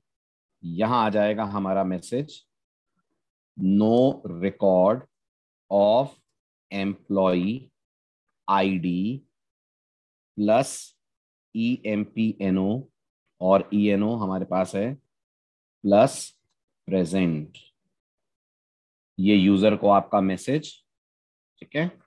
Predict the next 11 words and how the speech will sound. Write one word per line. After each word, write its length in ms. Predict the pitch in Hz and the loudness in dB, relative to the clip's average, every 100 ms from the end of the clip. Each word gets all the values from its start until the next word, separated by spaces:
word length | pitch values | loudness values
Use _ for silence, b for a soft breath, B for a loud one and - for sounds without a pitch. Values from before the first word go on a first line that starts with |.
| _ _ _ _ - | _ _ _ _ 2
टाइटल 360 | 98 92 107 | 4 4 4
बार 220 | 101 101 101 | 4 4 4
में 340 | 104 113 123 - _ _ _ | 2 0 -4 -12 _ _ _
record 680 | 85 82 90 101 98 101 101 - - 87 90 | -10 -6 -2 4 6 6 2 -4 -8 -2 0
not 260 | 101 120 - 123 | 2 0 -2 0
found, 340 | 123 135 147 151 _ _ _ _ _ _ _ _ _ | 0 0 -2 -10 _ _ _ _ _ _ _ _ _
ये 240 | 80 87 95 | -8 0 2
आपका 360 | 92 - 95 | 0 0 -4
टाइटल, 720 | - - 90 95 85 135 151 156 _ _ _ _ _ _ _ _ - | -4 -6 -2 0 0 0 0 -4 _ _ _ _ _ _ _ _ -6
और 220 | 87 87 85 | 0 0 -2
क्योंकि 600 | 92 87 - 92 92 107 | -6 -6 -4 -2 -2 -6